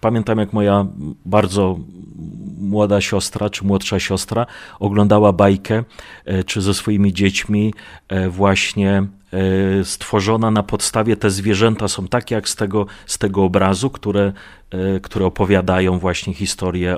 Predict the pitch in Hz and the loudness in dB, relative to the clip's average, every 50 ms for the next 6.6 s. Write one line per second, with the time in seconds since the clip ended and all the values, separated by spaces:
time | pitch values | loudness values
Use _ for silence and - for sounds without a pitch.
0 | - - - 92 90 90 90 - - - - - - - - - 127 120 110 107 | -6 -8 -6 -4 -4 -4 -4 -6 -8 -16 -20 -20 -20 -16 -6 -2 -2 0 2 4
1 | 107 95 90 98 92 95 95 95 90 - - 98 95 - 104 95 92 90 87 90 | 4 4 4 4 2 0 0 -4 -6 -4 -4 -4 -2 0 0 0 2 2 0 0
2 | 98 95 90 87 85 85 90 87 85 85 - - 92 85 87 87 87 - - 92 | 0 2 2 2 0 0 -2 -2 -4 -4 -6 -4 -2 -2 0 -2 -2 -4 -6 -6
3 | 90 85 - 98 87 85 78 90 82 78 85 85 85 87 90 87 92 95 90 92 | -6 -6 -4 -4 -4 -2 -2 -4 -4 -2 -2 -2 0 0 0 2 4 4 4 4
4 | 98 110 110 101 - - - - 117 113 - 117 104 - - 110 113 117 117 107 | 2 0 0 -2 -4 -6 -2 -2 -2 0 2 0 0 2 2 2 4 4 4 4
5 | 101 95 95 110 123 123 127 120 123 117 - - - - - - - - - - | 4 2 2 0 0 2 2 2 2 2 0 -4 -12 -20 -20 -20 -20 -14 -6 -2
6 | 110 101 107 131 160 170 151 127 120 107 101 98 | 0 2 4 4 4 4 4 4 2 4 4 2